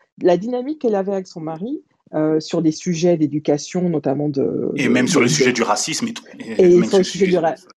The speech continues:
Speaker 1: et c'était très intéressant. C'était
Speaker 2: Mhm.
Speaker 1: très intéressant, euh, euh, leur, enfin, la façon dont ils, euh, ils échangeaient, même s'ils n'étaient pas d'accord, ils étaient toujours très respectueux. Et j'ai,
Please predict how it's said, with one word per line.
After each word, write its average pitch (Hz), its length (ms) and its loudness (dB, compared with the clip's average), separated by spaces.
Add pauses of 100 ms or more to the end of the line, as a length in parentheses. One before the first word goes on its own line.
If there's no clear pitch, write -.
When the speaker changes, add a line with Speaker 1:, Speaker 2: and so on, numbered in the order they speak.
(140)
Speaker 1:
et 190 40 0
c'était 226 240 -2
très 370 220 0
intéressant. 294 520 -4 (380)
C'était 160 200 0
Speaker 2:
Mhm. - 60 -4
Speaker 1:
très 302 140 -2
intéressant, 247 720 -2
euh, 170 200 -2 (640)
euh, - 500 -6
leur, 175 180 4
enfin, 170 300 0
la 180 160 4
façon 208 280 -2
dont 220 100 0
ils, 175 640 -8 (640)
euh, - 180 0
ils 185 160 4
échangeaient, 220 720 2 (120)
même 240 140 0
s'ils 330 100 -8
n'étaient 269 120 -2
pas 226 100 2
d'accord, 262 480 -2 (240)
ils 190 140 -8
étaient 196 140 -8
toujours 277 280 -6
très - 180 -4
respectueux. 254 760 -2
Et 233 80 4
j'ai, 208 220 -2